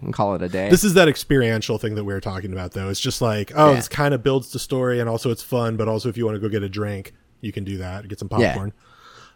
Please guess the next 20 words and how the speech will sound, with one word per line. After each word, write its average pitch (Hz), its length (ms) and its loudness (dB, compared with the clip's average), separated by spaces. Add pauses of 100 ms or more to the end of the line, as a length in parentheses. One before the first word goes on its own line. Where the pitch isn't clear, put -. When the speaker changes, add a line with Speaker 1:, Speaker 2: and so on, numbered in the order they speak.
(160)
Speaker 2:
Um, 120 580 2 (720)
how 147 120 6
does 185 140 4
he 208 140 6
end 185 80 4
up 165 100 2
getting 151 300 2
turned 139 200 2
into 139 180 2
a 120 40 4
mouse 113 220 2
again? 143 240 -4 (480)
Speaker 1:
She, - 340 2
like, 240 180 6
catches - 520 4
him, 156 420 8
Speaker 2:
Like, 131 140 4
later 117 320 4
on. 104 80 0
Speaker 1:
like, 107 240 2